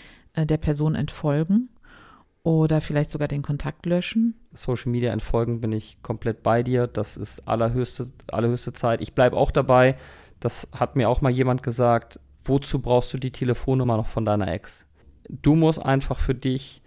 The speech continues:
Speaker 2: akzeptieren, dass die Trennung ein Teil deines Lebens ist, dass du nicht versuchst,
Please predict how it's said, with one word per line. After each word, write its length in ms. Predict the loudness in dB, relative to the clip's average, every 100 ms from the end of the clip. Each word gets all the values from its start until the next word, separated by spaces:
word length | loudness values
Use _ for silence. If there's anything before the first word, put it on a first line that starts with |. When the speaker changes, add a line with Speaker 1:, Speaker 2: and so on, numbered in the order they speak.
| _ _ _ _ _ _ _ _ _ _
Speaker 2:
akzeptieren, 1160 | -4 -4 -4 -6 -6 -6 0 2 4 2 0 -4 -18 _ _ _ _ _
dass 580 | 4 6 6 2 -10 -14 _ _ _ _ -20 -20 _ -14
die 100 | -10
Trennung 400 | -4 2 4 4
ein 160 | 2 -2
Teil 220 | 2 2
deines 320 | 2 0 -2
Lebens 340 | -2 0 -2 -4
ist, 360 | -8 -8 -16 _ _ _ _ _ -2
dass 220 | -2 -2
du 80 | -2
nicht 220 | -2 -2
versuchst, 800 | -4 -4 -2 -4 -4 -8 -16